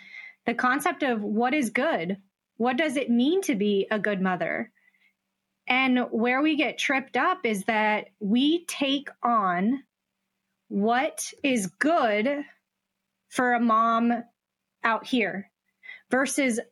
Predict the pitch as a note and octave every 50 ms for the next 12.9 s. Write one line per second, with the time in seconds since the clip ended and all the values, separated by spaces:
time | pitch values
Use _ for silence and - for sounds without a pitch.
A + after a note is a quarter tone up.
0 | _ _ _ - - G#3 A3 B3+ E4 G4+ G#4+ G#4 - - F4 F4+ C4+ C#4 - -
1 | C#4+ C4+ A#3 A3+ B3+ D#4 G4 G4 E4 A#3 G3+ F#3+ G3+ F#3+ F3+ F3 E3+ E3+ - -
2 | - - A#3+ A#3 - _ _ _ _ _ _ _ _ _ _ _ _ _ _ _
3 | _ _ _ _ _ _ _ - - _ _ _ _ _ _ _ _ - - B3+
4 | C#4 D#4 D#4 - F#4+ F#4+ - - C#4 C#4 D4+ E4+ F#4 G4 G4 F4 D#4+ D4+ C#4+ -
5 | - B3+ B3 C4+ C4+ C4 A3+ - _ _ _ _ _ _ _ _ _ _ - -
6 | - D4 B3+ - - - C4 C4+ B3 A#3+ - B3 A#3 A3+ G#3+ G3+ F3+ F3+ - A3
7 | A#3 A#3 - G3 - - - - - _ _ _ _ _ _ _ _ _ _ _
8 | _ _ _ _ - D4 E4+ F#4 - A4+ G#4 D4 C4 A#3+ A#3+ A#3 - - - _
9 | _ - A#3+ C4 D#4+ F4+ F#4+ F#4 E4+ D#4 - B3+ G#3+ G3 F#3+ G#3 G#3+ - - -
10 | - _ - A#3+ B3 A3 C4 B3+ A#3 A3+ A3+ A#3 A#3+ A#3+ A#3 G3+ F#3 F3 - -
11 | - B3 C#4+ A#3 F3+ E3+ F#3+ G3 - - _ _ _ _ _ _ _ - - C4+
12 | C4 B3+ A#3 A3+ A3+ - A3 C4+ D4+ F#4+ F#4 D4 C4+ B3 B3+ B3 A#3+